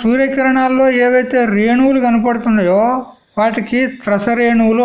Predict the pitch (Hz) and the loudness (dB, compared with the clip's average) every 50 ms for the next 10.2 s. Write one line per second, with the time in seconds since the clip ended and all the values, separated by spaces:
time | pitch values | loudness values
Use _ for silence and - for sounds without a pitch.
0 | 233 202 180 160 165 170 143 120 117 113 - - _ _ _ _ - - 196 202 | 0 0 -2 -2 -4 -4 -4 -6 -6 -10 -12 -18 _ _ _ _ -8 -6 -6 -4
1 | 202 254 247 254 254 262 262 262 240 226 214 202 208 240 226 190 185 202 226 254 | -2 -2 0 0 0 2 2 0 0 0 0 -2 0 0 0 0 0 0 0 -2
2 | 262 - - - _ _ _ _ - - - 202 214 226 233 247 262 220 - - | -6 -10 -14 -20 _ _ _ _ -14 -6 -2 0 2 2 2 2 0 0 -2 -2
3 | 208 208 220 226 233 240 240 240 240 240 240 240 240 - - 214 214 220 226 202 | 0 0 2 2 2 2 2 2 2 2 2 0 0 0 0 0 0 0 -2 -4
4 | 214 - - 226 233 240 240 208 165 147 170 190 202 220 220 233 233 214 214 208 | -6 -6 -4 -2 0 0 0 0 -2 -2 0 0 0 0 0 0 0 2 2 2
5 | 196 185 - 180 165 165 165 175 196 220 240 240 233 - - _ _ _ _ _ | 0 0 -2 -2 -2 0 0 0 0 0 -2 -4 -8 -12 -20 _ _ _ _ _
6 | _ _ - 196 196 226 240 240 240 233 240 254 247 196 151 156 175 202 214 226 | _ _ -8 -4 -2 0 0 2 0 0 0 0 -2 -2 -2 0 0 0 0 0
7 | 220 - 247 240 240 240 240 254 233 202 196 196 214 233 247 254 240 - - 214 | 0 0 0 0 0 0 0 2 2 2 2 2 2 2 2 0 0 0 0 0
8 | 220 240 220 - - - 240 240 269 294 311 302 - - - _ _ _ _ _ | 0 0 -2 -4 -6 -4 -2 -2 0 -2 -2 -6 -10 -16 -20 _ _ _ _ _
9 | _ _ _ - 190 202 196 - 240 226 233 226 220 220 214 190 165 151 - 147 | _ _ _ -6 -4 -4 -2 -2 -2 -2 0 0 2 2 2 0 -2 -4 -6 -6
10 | 135 127 127 | -8 -8 -10